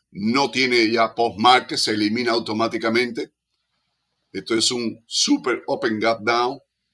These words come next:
Los mercados están iguales.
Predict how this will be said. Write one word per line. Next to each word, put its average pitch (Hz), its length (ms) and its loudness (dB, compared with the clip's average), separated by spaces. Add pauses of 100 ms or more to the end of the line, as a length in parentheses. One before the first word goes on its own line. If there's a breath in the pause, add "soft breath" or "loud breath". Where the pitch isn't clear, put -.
(180)
Los 107 180 -2
mercados 123 540 0
están 120 520 -6
iguales. 113 1000 -2